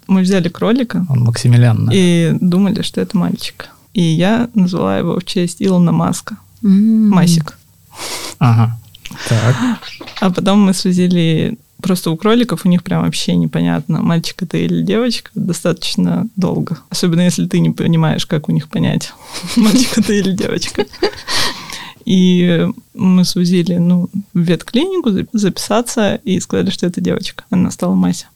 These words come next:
Speaker 3: А к другим животным ты как относишься?
Speaker 1: Сейчас очень люблю собак. Раньше больше я любила кошек, но после того, как у меня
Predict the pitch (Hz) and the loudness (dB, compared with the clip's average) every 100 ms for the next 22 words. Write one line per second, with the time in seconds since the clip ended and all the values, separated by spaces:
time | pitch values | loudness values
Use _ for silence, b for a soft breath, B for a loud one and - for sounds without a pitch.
0 | - 208 190 214 208 202 202 190 196 196 | -4 -2 0 2 4 4 4 2 2 2
1 | 190 - 185 190 - 185 - - 185 170 | 0 0 -2 0 0 0 0 -2 -2 -2
2 | _ - - 175 185 175 180 - 175 170 | _ -8 -4 -2 0 0 0 0 -2 -2
3 | 185 170 165 156 - 175 233 320 - _ | -4 -2 -2 -2 -2 -2 -2 -4 -16 _
4 | - 185 165 - 180 170 175 165 170 170 | 0 2 2 2 0 0 0 2 2 2
5 | 165 - 220 - 285 - - 185 185 180 | 0 -2 -4 -2 -6 -8 0 2 4 4
6 | 175 170 170 180 175 - 175 175 170 165 | 4 2 2 -2 -4 -2 0 0 -2 -4
7 | - 170 175 175 | 0 2 2 2